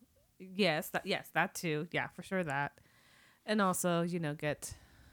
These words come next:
tag along with her uncle to go, <laughs> go do some stuff, which his motives on that, uh,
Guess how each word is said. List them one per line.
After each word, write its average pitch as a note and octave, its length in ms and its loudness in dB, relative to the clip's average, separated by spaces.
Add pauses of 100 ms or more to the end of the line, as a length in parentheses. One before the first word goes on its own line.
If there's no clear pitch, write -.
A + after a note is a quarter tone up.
(360)
tag E3+ 220 2
along D#3+ 240 -2
with D3+ 120 -4
her D#3+ 100 -2
uncle D3+ 440 -4
to D3 300 -4 (520)
go, C#4 120 4 (520)
<laughs> - 40 -20
go F3+ 200 2
do D#3+ 320 2
some D#3+ 240 -4
stuff, C#3 420 0 (400)
which - 440 -4 (580)
his F#3 240 4
motives D3+ 480 2
on D3+ 180 -2
that, C#3 300 2 (1400)
uh, - 40 -20